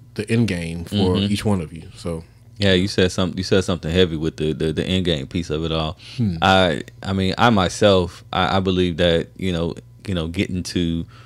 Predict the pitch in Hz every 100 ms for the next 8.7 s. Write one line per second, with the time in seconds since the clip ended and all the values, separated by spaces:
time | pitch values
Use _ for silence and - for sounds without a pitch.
0 | - - - 98 92 107 101 120 110 101
1 | 90 90 87 82 87 82 87 82 101 92
2 | 69 - - - 101 87 - - - 92
3 | 87 92 98 92 90 87 - - - -
4 | - - - - - - 98 92 87 -
5 | - 104 101 110 101 104 - 101 - 101
6 | - - - - 101 90 87 85 - 95
7 | 104 104 101 90 - 87 90 73 - 104
8 | 87 80 78 - 90 82 71